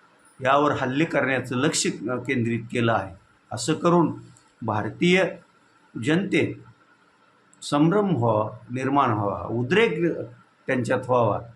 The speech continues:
ही पाकिस्तानची इच्छा आहे. तर भारता-, भारताकडून पाकिस्तान जे हल्ले करत आहे, ते हल्ले <clears throat> निष्कृत करण्यासाठीची यंत्रणा पण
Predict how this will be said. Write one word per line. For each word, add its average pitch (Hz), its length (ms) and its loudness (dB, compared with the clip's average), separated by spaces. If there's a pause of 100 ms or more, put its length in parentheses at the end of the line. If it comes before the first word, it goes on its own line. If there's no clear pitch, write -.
(220)
ही 160 60 4
पाकिस्तानची 147 800 0
इच्छा 123 320 -2
आहे. 85 300 -6 (380)
तर 156 140 4
भारता-, 117 680 0
भारताकडून 127 720 0 (840)
पाकिस्तान 180 600 2
जे 247 80 4
हल्ले 202 340 4
करत 165 320 2
आहे, 107 260 0 (540)
ते 143 60 0
हल्ले 143 680 2 (560)
<clears throat> 190 500 0
निष्कृत 147 480 0
करण्यासाठीची 151 1040 0
यंत्रणा 143 400 2
पण 104 240 -4